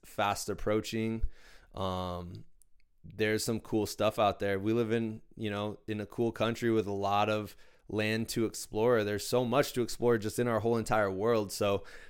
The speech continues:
hopefully you're out there, you're planning something, and hopefully you're planning it with, with someone who you really appreciate, um, because it's gonna cause you guys to bond on a, on a deeper level. And maybe have misadventures where at times you're very stressed at each other and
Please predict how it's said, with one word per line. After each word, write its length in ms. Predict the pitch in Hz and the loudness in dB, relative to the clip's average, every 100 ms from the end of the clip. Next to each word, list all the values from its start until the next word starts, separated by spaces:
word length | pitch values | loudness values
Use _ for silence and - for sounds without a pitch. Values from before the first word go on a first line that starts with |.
| - | 4
hopefully 380 | 135 135 147 131 | 4 6 6 6
you're 120 | 120 | 6
out 220 | 113 113 | 4 4
there, 140 | 123 | 4
you're 180 | 117 110 | 4 2
planning 400 | - 113 107 110 | 0 -2 -2 -4
something, 680 | - 104 98 110 107 107 101 | -4 -4 -2 -2 -2 -2 -8
and 320 | 107 104 101 98 | -6 -4 -4 -2
hopefully 320 | 104 - 104 | -2 -2 -2
you're 100 | 98 | -2
planning 340 | - 98 95 | -4 -6 -6
it 140 | 95 - | -8 -6
with, 320 | 95 90 - - - - - | -4 -6 -8 -20 -20 -20 -4
with 200 | 107 98 | -4 -2
someone 400 | - 110 104 107 | -2 -2 -2 -2
who 100 | 107 | -2
you 180 | 101 98 | -2 -2
really 300 | 101 98 90 | -2 -2 -4
appreciate, 720 | - 95 - 95 92 90 - | -4 -4 -2 -4 -2 -4 -8
um, 460 | 92 87 85 52 90 - - 104 | -10 -8 -10 -12 -10 -10 -12 -12
because 320 | 101 104 95 | -4 -2 -2
it's 140 | 92 | -4
gonna 340 | - 101 92 87 - - - | -6 -4 -6 -8 -16 -20 -8
cause 260 | - 98 92 | -2 0 0
you 60 | |
guys 240 | 95 90 - | -4 -4 -4
to 80 | |
bond 480 | 92 90 90 98 90 - | -8 -6 -8 -10 -14 -12
on 140 | 95 87 | -12 -12
a, 80 | 92 - - | -14 -18 -14
on 120 | 95 | -12
a 60 | 87 | -12
deeper 340 | 90 90 - | -12 -12 -12
level. 480 | 92 87 - - - - - - - - _ _ _ _ - - - _ - - | -12 -16 -16 -14 -12 -14 -16 -20 -20 -20 _ _ _ _ -20 -20 -20 _ -10 -2
And 240 | 269 254 | 0 8
maybe 240 | 233 208 | 10 10
have 160 | 196 185 | 8 6
misadventures 680 | 190 165 139 143 131 135 - | 4 4 4 4 4 2 2
where 380 | 151 147 143 143 | 4 6 6 4
at 140 | 139 | 0
times 400 | - 135 135 117 | 0 0 0 -2
you're 100 | 135 | 0
very 200 | 131 120 | 2 2
stressed 320 | - 127 - | 2 2 2
at 60 | 123 | 0
each 120 | 117 | 2
other 200 | 117 113 | 2 2
and 400 | - 110 107 | 2 0 -2